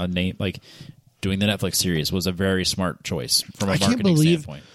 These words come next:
Speaker 2: like, my boss, who is not a car guy in any way, shape, or form,
Speaker 1: Yep.
Speaker 2: watched the Netflix series.
Speaker 1: Uh-huh. And he watched every episode of all three seasons.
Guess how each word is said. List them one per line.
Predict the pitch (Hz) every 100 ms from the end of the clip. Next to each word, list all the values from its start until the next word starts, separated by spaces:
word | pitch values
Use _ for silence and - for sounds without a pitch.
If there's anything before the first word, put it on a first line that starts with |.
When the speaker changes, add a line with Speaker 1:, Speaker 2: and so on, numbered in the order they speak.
| _
Speaker 2:
like, | 151 151 -
my | 135 196
boss, | 143 123 135 123 -
who | 120
is | 110 107
not | 107 123
a | 143
car | - 120 113
guy | 110 92 87 -
in | 104 - -
any | 160 202
way, | 190 165
shape, | 151 151 123
or | 113
form, | - 117 92 87 -
Speaker 1:
Yep. | 113
Speaker 2:
watched | 113 120 127 - -
the | 117 120
Netflix | 107 - - -
series. | - - - 170
Speaker 1:
Uh-huh. | 90 80 98 - - -
And | 90
he | 85
watched | 85 - 92
every | 107 120
episode | 117 - 85
of | 80
all | 85 82
three | 82
seasons. | 85 73